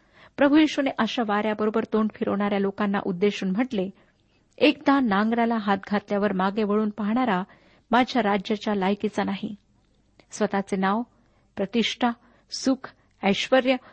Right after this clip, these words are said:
व सुरक्षितता यांच्यासाठी जे ख्रिस्ताला नाकारतात, ते यहुदा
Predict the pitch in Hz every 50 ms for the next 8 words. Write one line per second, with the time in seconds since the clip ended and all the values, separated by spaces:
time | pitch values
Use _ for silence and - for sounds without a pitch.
0 | - _ _ - 202 - - 240 220 226 - - - 302 - 349 - - 190 -
1 | - _ _ _ _ _ _ _ - 262 302 311 311 - 330 311 - 320 302 -
2 | 311 294 226 - - 208 - - - 226 - - - 214 190 185 180 196 208 233
3 | - 302 294 294 - 190 185 185 - - - - - - _ - - 226 208 233
4 | 226 226 254 214 226 226